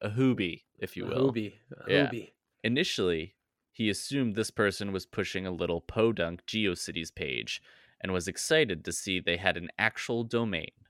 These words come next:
Speaker 1: hojo dot com. Zack was unfamiliar with the site and proceeded to investigate. The site appeared fairly normal,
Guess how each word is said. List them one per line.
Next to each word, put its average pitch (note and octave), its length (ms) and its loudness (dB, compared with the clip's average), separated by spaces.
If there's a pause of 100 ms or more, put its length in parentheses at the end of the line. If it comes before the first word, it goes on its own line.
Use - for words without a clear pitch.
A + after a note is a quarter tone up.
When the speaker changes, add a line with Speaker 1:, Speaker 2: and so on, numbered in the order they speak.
(240)
Speaker 1:
hojo F#2+ 500 4
dot E2+ 320 0
com. - 360 -10 (220)
Zack F2 540 4 (160)
was F2+ 200 -4
unfamiliar A2+ 720 0
with D#2+ 160 -6
the - 80 -14
site E2 420 0
and G#2 100 -6
proceeded F#2+ 580 -2
to B2 120 -6
investigate. B2 720 -4 (240)
The A2 40 -2
site F#3+ 400 2
appeared G#2+ 480 0
fairly F2+ 460 2
normal, E2 580 -2